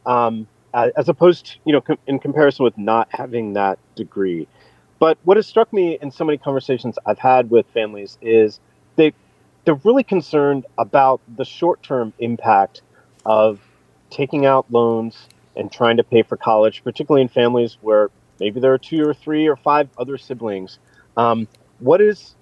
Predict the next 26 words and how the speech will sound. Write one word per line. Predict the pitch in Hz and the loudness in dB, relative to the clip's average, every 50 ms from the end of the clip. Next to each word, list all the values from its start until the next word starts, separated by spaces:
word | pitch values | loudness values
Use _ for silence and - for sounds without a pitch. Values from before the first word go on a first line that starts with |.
| _ - | _ -2
um, | 147 147 139 135 - _ | -2 0 0 -2 -8 _
what | 131 156 180 | 0 2 2
is | 190 - | 2 2
my | 185 170 | 0 0
son | - - 175 156 | 0 0 0 -2
or | 147 | 2
daughter's | 139 139 131 131 135 131 - | 4 4 4 4 2 -2 -6
experience | 110 - - - _ 131 127 127 123 123 117 - - _ 117 - | -12 -20 -20 -12 _ -6 -4 -2 -2 -4 -4 -6 -12 _ -20 -2
going | - 123 120 143 165 175 | 0 2 2 2 2 -2
to | - - 143 | -6 -10 -14
be | 113 - 143 151 175 175 | -14 -10 -6 0 2 2
like | 147 127 104 107 104 101 - _ _ _ _ _ _ _ _ | 4 4 4 4 2 0 -2 _ _ _ _ _ _ _ _
in | - 185 202 220 | 4 4 4 4
that | 214 190 170 - _ | 2 0 0 -2 _
big | - 160 160 156 151 | -4 -4 -4 -2 -4
name | 156 147 139 139 | -4 -4 -4 -6
college | - - - 160 156 151 151 143 143 135 127 - - | -8 -4 0 2 2 4 2 2 0 0 -4 -8 -6
that | - 127 117 127 | -6 -6 -6 -4
we | 135 135 | -2 -2
are | 135 - | -2 -2
so | - - - 185 175 156 | -2 0 2 4 4 2
proud | - - 151 139 135 135 131 123 120 | 2 2 4 4 4 4 2 2 -2
that | 135 120 - | -6 -6 -4
they | 127 120 117 | -6 -4 -4
got | 110 107 101 - - | -4 -6 -6 -6 -6
into? | 165 170 175 - - - 170 160 151 147 143 135 | -8 -8 -8 -8 -4 0 2 4 4 4 2 -2